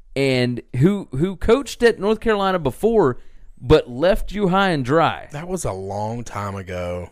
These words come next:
Speaker 2: The
Speaker 1: That was
Speaker 2: game
Speaker 1: the late
Speaker 2: has
Speaker 1: nineties.
Speaker 2: changed so much.
Speaker 1: But, but
Speaker 2: Holy crap, was that the nineties?
Speaker 1: It was ninety-eight,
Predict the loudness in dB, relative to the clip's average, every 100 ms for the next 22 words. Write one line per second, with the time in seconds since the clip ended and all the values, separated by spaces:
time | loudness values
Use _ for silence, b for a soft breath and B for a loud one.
0 | -16 -6 2 6 6 4 4 4 4 2
1 | 2 0 -4 -6 -8 -12 -10 -10 -6 -2
2 | 0 0 -2 -6 -6 -10 -16 -20 -20 _
3 | _ -20 -10 4 4 4 0 0 4 4
4 | 2 -4 -8 -6 -6 -6 -6 -6 -6 -6
5 | -8 -8 -2 -2 -2 -6 -2 0 0 0
6 | -2 -4 -8